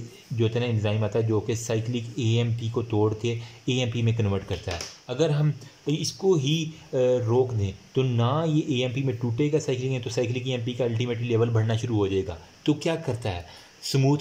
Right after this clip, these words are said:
मसल की कॉन्ट्रैक्शन को, जो ही अगर ये ज़्यादा होगा तो वो रिटेन करेगा कैल्शियम को, मतलब साइक्लिक ईएमपी का अगर लेवल, अ, ज़्यादा होगा तो वो क्या करेगा,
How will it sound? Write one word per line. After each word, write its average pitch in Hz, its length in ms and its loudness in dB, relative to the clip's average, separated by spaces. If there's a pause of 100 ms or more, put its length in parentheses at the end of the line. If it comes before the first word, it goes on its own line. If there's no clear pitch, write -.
मसल 123 240 -2
की 120 340 -8 (220)
कॉन्ट्रैक्शन 139 520 0
को, 117 140 -2
जो 98 300 0
ही 156 140 4
अगर 151 120 2
ये 147 180 2
ज़्यादा 131 220 2
होगा 135 320 -2 (280)
तो 143 80 4
वो 135 120 4
रिटेन 127 360 0
करेगा 139 240 2
कैल्शियम 113 440 0
को, 135 180 -4 (320)
मतलब 127 300 0 (160)
साइक्लिक 139 560 -2
ईएमपी 131 360 0
का 139 100 2
अगर 127 160 0
लेवल, 113 360 2
अ, 127 320 -2
ज़्यादा 107 260 0
होगा 120 260 0
तो 117 100 2
वो 117 100 2
क्या 123 120 0
करेगा, 107 380 -2